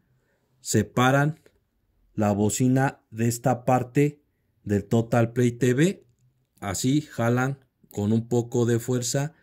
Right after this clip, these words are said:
hacia arriba la bocina y ya que se separó de esta manera la bocina,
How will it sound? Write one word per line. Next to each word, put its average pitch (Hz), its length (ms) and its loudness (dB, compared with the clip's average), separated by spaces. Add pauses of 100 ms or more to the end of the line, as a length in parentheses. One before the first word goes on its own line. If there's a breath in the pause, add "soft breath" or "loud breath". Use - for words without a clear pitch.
(420 soft breath)
hacia 104 380 -2
arriba 117 320 2
la 117 160 2
bocina 135 640 -2 (680)
y 175 340 2 (360 soft breath)
ya 131 300 4
que 156 100 6
se 143 180 2
separó 113 760 0
de 120 160 0
esta 123 260 0
manera 127 480 2
la 127 140 -2
bocina, 143 600 0